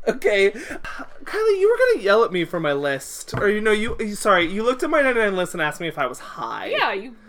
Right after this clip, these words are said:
Speaker 2: nominated Keanu Reeves.
Speaker 1: Oh, okay. Sorry. Okay.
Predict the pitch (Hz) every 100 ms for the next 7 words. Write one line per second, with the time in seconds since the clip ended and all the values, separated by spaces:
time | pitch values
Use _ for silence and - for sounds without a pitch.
0 | 208 269 415 427 403 - 392 392 294 339
1 | 359 180 - - - 190 160 160 170 135
2 | 117 - - - - - - - 135